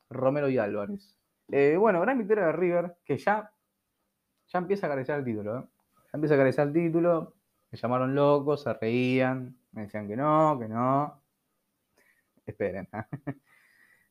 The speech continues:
Eh, el primer tiempo de River, sobre todo los primeros quince minutos, fue una exhibición. <laughs> Una exhibición, una exhibición de River, una exhibición de Enzo Fernández y de, también de Palavecino, que jugaron un partidazo, sobre todo Enzo Fernández,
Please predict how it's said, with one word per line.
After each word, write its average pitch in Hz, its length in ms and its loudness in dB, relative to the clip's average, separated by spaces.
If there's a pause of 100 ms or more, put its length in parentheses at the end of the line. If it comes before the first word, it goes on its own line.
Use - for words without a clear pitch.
Eh, 113 800 4 (1400)
el 131 120 0
primer 208 260 2
tiempo 220 300 2
de 139 80 6
River, 175 260 4
sobre 123 220 0
todo 165 100 0
los 160 140 2
primeros 143 260 -2
quince 139 240 -6
minutos, 135 340 -2
fue 175 260 2
una 170 200 -2
exhibición. 135 720 -4 (140)
<laughs> - 260 -18
Una 139 300 0
exhibición, 143 720 0 (440)
una 170 140 6
exhibición 131 380 2
de 123 100 4
River, 175 360 6
una 143 120 0
exhibición 120 380 -2
de 131 80 0
Enzo 127 220 -2
Fernández 143 500 0
y 117 60 0
de, 107 40 -2
también 110 240 -2
de 120 80 2
Palavecino, 101 500 -4
que 113 60 -4
jugaron 117 300 -4
un 135 200 -4
partidazo, 117 600 -2
sobre 110 180 -6
todo 139 140 -4
Enzo 120 180 -4
Fernández, 139 460 -8